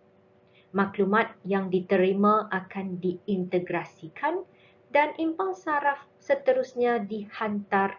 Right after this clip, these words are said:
ke efektor, iaitu sekarang di arteri berlaku proses pemvasodilatan, iaitu lumen salur darah menjadi lebih besar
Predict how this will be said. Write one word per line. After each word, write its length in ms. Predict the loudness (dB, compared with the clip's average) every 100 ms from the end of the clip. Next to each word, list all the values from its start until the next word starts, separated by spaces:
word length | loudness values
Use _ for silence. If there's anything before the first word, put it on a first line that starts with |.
| _
ke 320 | -4 -2 -4 -8
efektor, 720 | -8 -6 -10 -8 0 0 -2 _ _ _ _ -6 -4
iaitu 640 | -4 -4 4 6 6 2
sekarang 720 | _ -12 -10 -2 0 0 -4 -14 _ -12
di 320 | -6 -4 -2 -4
arteri 640 | -4 -2 -2 0 -2 -2 -6 -4
berlaku 880 | 0 0 -2 -4 -4 -6 -6 -8
proses 640 | -8 -8 -8 -10 -6 -6 -6 _ _ _ -4
pemvasodilatan, 1600 | -4 -6 -20 _ -4 -4 -6 -8 -8 -8 -14 -10 -6 -2 -2 -4 _ _ _ _ _ _
iaitu 640 | -2 -2 -6 -10 -6 -6 -6
lumen 640 | -8 -8 -8 -8 -6 -4 -6
salur 400 | -2 0 0 0
darah 400 | 0 -2 -6 -10 _
menjadi 640 | -10 -10 -4 -4 -4 -2 -2
lebih 240 | -2 -4
besar 480 | -10 -8 -6 -6